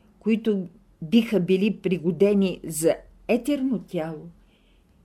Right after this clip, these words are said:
биха усещали сгъстения въздух и водата,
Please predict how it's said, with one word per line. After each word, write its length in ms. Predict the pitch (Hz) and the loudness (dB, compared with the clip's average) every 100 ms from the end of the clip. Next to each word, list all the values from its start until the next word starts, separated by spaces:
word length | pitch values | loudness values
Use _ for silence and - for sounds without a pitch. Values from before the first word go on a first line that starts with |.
| - | -8
биха 340 | 175 262 311 | -4 -2 -2
усещали 840 | 262 226 - 240 233 - 214 196 | -4 -6 -2 -2 -2 -4 -2 -2
сгъстения 840 | 185 180 190 196 - 185 202 180 170 | -4 -4 -8 -8 -4 0 2 2 -2
въздух 560 | 165 180 170 - 160 - | -2 -4 -4 -12 -14 -12
и 100 | 165 | -10
водата, 600 | 170 170 170 165 165 | -8 -6 -8 -8 -12